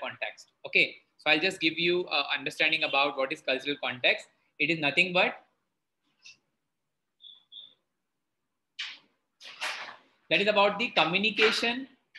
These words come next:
and, uh, you could say the way how the things would be, you could say more, uh, you could say, uh, communicated with the help of non-verbal communication, societal status.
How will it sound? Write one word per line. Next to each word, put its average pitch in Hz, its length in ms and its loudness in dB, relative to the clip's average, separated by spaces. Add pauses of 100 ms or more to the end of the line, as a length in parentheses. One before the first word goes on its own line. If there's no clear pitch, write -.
(240)
and, 180 420 2
uh, 170 360 4 (260)
you 165 100 -4
could 180 120 -8
say 185 260 4
the 180 240 2
way 170 380 6 (120)
how 175 260 4
the 208 100 -2 (100)
things 185 320 -4
would 170 180 -2
be, 180 80 0
you 170 120 2
could 170 140 -4
say 190 320 2 (240)
more, 180 380 -2 (320)
uh, 147 240 4
you 147 80 0
could 165 120 -4
say, 160 480 4
uh, 147 120 0
communicated 180 720 2
with 170 140 -2
the 180 120 0
help 156 240 0
of 165 260 2
non-verbal 165 680 2
communication, 165 800 0 (520)
societal 151 640 4
status. 175 640 4